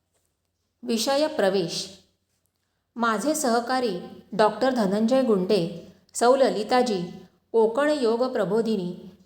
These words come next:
चिपळूणचे सर्व कार्यकर्ते आणि आपण सर्वजण उपस्थित शिबिरार्थी. ही चिपळूण गणपतीपुळे भेट बरेच दिवस शिजत होती. ते अन्न आता तयार होऊन या अन्नाचं सेवन करण्याचा लाभ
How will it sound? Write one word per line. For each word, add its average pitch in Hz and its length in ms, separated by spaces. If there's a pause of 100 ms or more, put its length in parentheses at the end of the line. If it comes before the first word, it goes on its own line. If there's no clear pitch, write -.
चिपळूणचे 294 560
सर्व 220 360
कार्यकर्ते 202 920 (240)
आणि 208 160
आपण 208 400
सर्वजण 214 560
उपस्थित 214 540
शिबिरार्थी. 175 600 (1080)
ही 285 80
चिपळूण 277 460
गणपतीपुळे 262 720
भेट 226 580 (160)
बरेच 220 380
दिवस 247 260
शिजत 202 360
होती. 175 340 (680)
ते 240 80
अन्न 208 300 (300)
आता 220 220 (100)
तयार 214 320
होऊन 220 320 (320)
या 202 200
अन्नाचं 240 520
सेवन 240 420
करण्याचा 220 460
लाभ 196 300